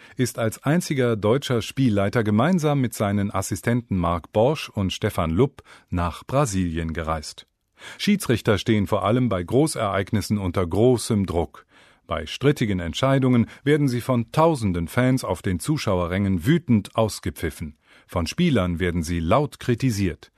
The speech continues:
Und die vielen Kameras im Stadion zeichnen jede Sekunde des Spiels auf,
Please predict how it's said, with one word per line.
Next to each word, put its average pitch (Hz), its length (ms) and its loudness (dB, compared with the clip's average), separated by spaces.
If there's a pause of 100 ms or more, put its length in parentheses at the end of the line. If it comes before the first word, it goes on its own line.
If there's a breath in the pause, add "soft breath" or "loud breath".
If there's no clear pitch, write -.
(320 loud breath)
Und 90 200 -6
die 120 80 -4
vielen 131 340 2
Kameras 123 580 0
im 101 160 -2
Stadion 113 640 0
zeichnen 104 560 0
jede 135 380 0
Sekunde 104 760 0
des 87 160 -4
Spiels 110 480 -4
auf, 76 300 -4